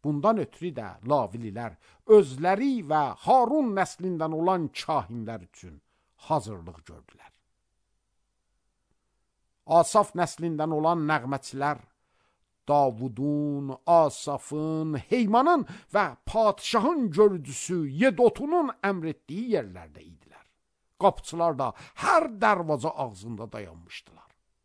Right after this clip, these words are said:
Xidmətlərindən ayrılmaları lazım deyildi.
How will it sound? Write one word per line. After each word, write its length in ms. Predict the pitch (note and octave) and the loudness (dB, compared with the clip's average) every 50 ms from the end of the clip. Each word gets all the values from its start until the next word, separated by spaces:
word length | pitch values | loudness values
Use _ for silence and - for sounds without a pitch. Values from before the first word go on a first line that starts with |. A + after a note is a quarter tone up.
| _ _ _ _ _ _ _ _ _ _ _ _ _ _ _ _ _ _ _ _ _ _ _ _ _ _ _ _ _ _ _ _ _ _ _ _ _ _ _ _ _ _ _ _ _ _ _ E3+ | _ _ _ _ _ _ _ _ _ _ _ _ _ _ _ _ _ _ _ _ _ _ _ _ _ _ _ _ _ _ _ _ _ _ _ _ _ _ _ _ _ _ _ _ _ _ _ -10
Xidmətlərindən 840 | E3+ D#3+ F3 F3+ E3+ _ - F3+ F#3+ F#3+ G#3 G3+ G3+ G#3 A#3 A#3+ | -8 -6 -6 -8 -8 _ -4 -4 -2 -2 -2 -2 0 0 2 2
ayrılmaları 840 | G#3+ G3 F3 D#3+ D3+ D#3+ D3+ C3+ B2+ A#2 G2+ E2 D2 - G#2+ C3+ D3+ - _ _ _ _ _ _ _ _ _ _ _ _ _ _ _ _ | 2 2 2 0 -2 -4 -4 -4 -6 -6 -8 -10 -12 -10 -10 -10 -10 -10 _ _ _ _ _ _ _ _ _ _ _ _ _ _ _ _
lazım 340 | A#2 A2+ A2 - C#3 C3+ A#2+ | -12 -10 -10 -10 -12 -12 -12
deyildi. 420 | B2 B2+ B2 A2+ G2 F#2 - - | -12 -14 -16 -18 -20 -20 -20 -20